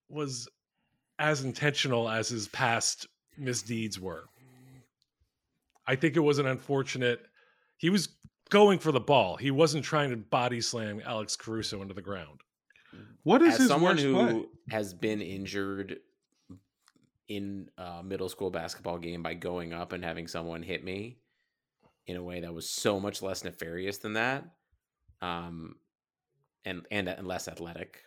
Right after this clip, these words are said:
Speaker 3: by a million, that felt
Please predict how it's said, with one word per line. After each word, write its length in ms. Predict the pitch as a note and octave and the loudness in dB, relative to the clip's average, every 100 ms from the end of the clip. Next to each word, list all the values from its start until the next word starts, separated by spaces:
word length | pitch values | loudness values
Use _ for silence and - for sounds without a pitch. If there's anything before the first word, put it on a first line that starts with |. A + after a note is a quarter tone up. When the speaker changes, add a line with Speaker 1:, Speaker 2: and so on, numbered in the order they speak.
| - | -10
Speaker 3:
by 240 | D#2+ D#2+ - | -10 -10 -12
a 60 | |
million, 440 | F2 E2+ G2 C3 C#3 _ _ _ _ _ - | -10 -8 -8 -8 -12 _ _ _ _ _ -2
that 300 | F3+ C#4+ - | 0 0 2
felt 400 | E3+ B2 F#2 | 4 4 2